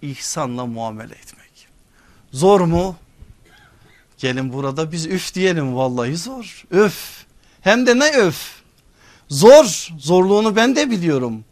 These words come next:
Ama ne var karşılığında? Cennet var. Cennet kolay mı? Cenneti hak etmek kolay mı? Allah böyle bir ağır imtihanın karşılığında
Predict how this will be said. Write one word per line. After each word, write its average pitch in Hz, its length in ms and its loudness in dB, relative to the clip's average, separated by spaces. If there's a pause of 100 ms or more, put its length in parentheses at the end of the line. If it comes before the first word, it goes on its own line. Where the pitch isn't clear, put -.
(360)
Ama 254 240 8
ne 294 220 8
var 294 220 8
karşılığında? 208 920 4 (760)
Cennet 214 500 -10
var. - 440 -10 (680)
Cennet 165 400 0
kolay 311 400 4
mı? 135 320 -4 (720)
Cenneti 226 500 2
hak 247 320 0
etmek 247 560 -4
kolay 320 360 2
mı? 151 320 -4 (560)
Allah 240 340 6 (100)
böyle 285 460 4
bir 247 260 4
ağır 254 220 4
imtihanın 254 800 0
karşılığında 208 1040 2